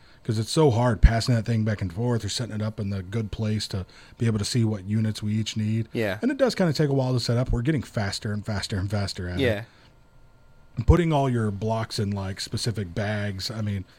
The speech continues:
Speaker 1: org-, organization in this game is key to, like, a quick setup. I would
Speaker 2: Yeah.
Speaker 1: love, like, a, uh, foam core insert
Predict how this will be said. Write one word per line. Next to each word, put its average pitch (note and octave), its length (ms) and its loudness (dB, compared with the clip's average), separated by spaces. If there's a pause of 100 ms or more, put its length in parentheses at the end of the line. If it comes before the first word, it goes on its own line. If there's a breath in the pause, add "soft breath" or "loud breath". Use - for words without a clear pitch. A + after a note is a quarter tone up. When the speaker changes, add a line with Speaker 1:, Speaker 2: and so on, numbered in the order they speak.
(380 soft breath)
Speaker 1:
org-, D#3+ 360 4
organization B2 600 2
in F#2+ 60 -2
this F#2+ 120 -4
game G2 220 -4
is F2 100 -8
key G2 300 -2
to, G#2 140 -6
like, F2+ 180 -8
a F#2+ 40 -10
quick - 280 -6
setup. F#2 420 -2
I C3 60 -2
would C3+ 140 2
Speaker 2:
Yeah. G2+ 80 0
Speaker 1:
love, A2 260 0
like, F#2+ 260 -4
a, F#2 220 -4
uh, E2+ 200 -8 (300 loud breath)
foam A2+ 360 2
core F#2+ 400 -4
insert F#2 600 -8